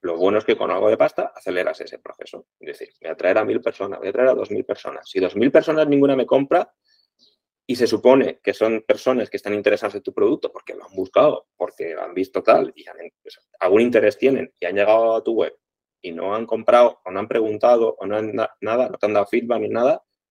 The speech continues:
pues igual es que estás validando el negocio, <laughs> validando que no es un negocio.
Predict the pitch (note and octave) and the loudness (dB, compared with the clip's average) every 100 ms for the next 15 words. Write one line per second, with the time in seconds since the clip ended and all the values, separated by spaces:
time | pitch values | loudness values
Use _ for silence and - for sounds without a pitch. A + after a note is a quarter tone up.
0 | _ - F2 D#2+ - - G2+ - _ _ | _ -12 -8 -4 -4 0 0 0 _ _
1 | - F#2+ G2 G#2 G#2+ A2 A2 A2+ A#2+ B2 | -12 -2 2 6 4 4 0 4 2 4
2 | D3+ - _ _ _ _ _ - A#2 A2+ | 2 2 _ _ _ _ _ -16 -6 -2
3 | B2+ B2+ G#2+ - - G2 G2+ G#2 A#2+ A2+ | 2 4 4 2 -6 0 2 2 2 0
4 | A2 A#2 G#2 G#2 A2+ G#2 A2+ A#2 G#2+ | -2 -4 -4 -6 -8 -2 0 0 -4